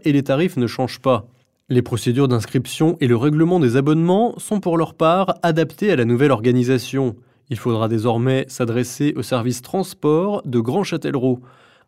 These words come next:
Un courrier a été envoyé aux familles courant mars afin de les avertir de ces modifications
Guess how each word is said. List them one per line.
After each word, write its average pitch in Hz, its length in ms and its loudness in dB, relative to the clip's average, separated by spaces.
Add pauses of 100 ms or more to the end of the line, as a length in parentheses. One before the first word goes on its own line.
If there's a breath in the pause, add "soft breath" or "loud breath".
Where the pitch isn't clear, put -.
Un 117 80 0
courrier 120 320 2
a 117 80 4
été 110 160 -2
envoyé 120 560 0
aux 147 80 -2
familles 180 580 0
courant 196 320 2
mars 160 480 -2 (380 loud breath)
afin 180 260 0
de 160 80 2
les 120 240 2
avertir 151 540 -2
de 120 80 -2
ces 120 160 -2
modifications 120 960 -2